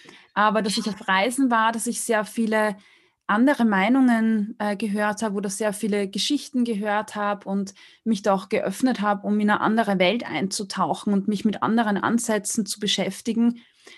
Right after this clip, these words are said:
anstatt zu sagen, „Nein, nein, die Psychologie und das, was ich gelernt habe, ist richtig und das, was ihr sagt, das ist falsch.“ Das war wirklich meine Haltung früher. Und jetzt denke ich mir, „Oh mein Gott“, wenn ich da so zurückschaue, jetzt denke ich mir, „Wow.“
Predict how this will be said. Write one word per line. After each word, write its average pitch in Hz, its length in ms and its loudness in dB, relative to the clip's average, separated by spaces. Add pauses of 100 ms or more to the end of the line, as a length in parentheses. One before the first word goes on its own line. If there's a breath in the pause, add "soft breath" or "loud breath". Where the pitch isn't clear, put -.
anstatt 202 460 2
zu - 100 -2
sagen, 202 380 4
„Nein, 208 200 6
nein, 180 320 2 (300 soft breath)
die 208 60 -2
Psychologie 214 640 2
und 214 140 0
das, 196 200 2
was 202 100 -2
ich 240 200 -4
gelernt 214 320 0
habe, 196 100 0
ist 196 200 -2
richtig 294 580 -2 (420 soft breath)
und 214 180 0
das, 233 200 4
was 202 260 0
ihr 269 140 8
sagt, 196 420 -2
das 196 120 -2
ist 196 140 -4
falsch.“ 180 580 -2
Das - 200 -2
war 214 180 4
wirklich 277 320 -2
meine 196 220 2
Haltung 214 380 2
früher. 214 520 2 (840 soft breath)
Und 214 260 0
jetzt 208 320 4
denke 214 220 2
ich 202 80 -2
mir, 214 160 2
„Oh 202 40 0
mein 202 240 2
Gott“, 220 300 2
wenn 202 140 2
ich 196 100 -2
da 208 80 -2
so 190 120 -2
zurückschaue, 190 840 0
jetzt 196 220 -6
denke 196 220 0
ich 196 120 -4
mir, 190 220 4
„Wow.“ 165 420 -2